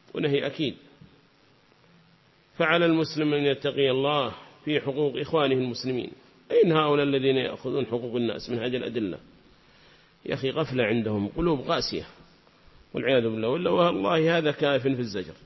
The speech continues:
هذا الحديث مع الآية كافية في الزجر، أنك لا تجرع،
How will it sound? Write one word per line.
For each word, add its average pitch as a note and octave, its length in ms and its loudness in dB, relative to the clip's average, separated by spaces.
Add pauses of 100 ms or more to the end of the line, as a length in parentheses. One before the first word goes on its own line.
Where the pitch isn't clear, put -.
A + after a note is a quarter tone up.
(200)
هذا C#3+ 260 -4
الحديث B2+ 480 -6
مع B2+ 160 -4
الآية C#3+ 360 0
كافية D#3 580 0
في B2 60 -4
الزجر، C3+ 400 0
أنك D3 200 0
لا F#3+ 120 0
تجرع، C3+ 440 -2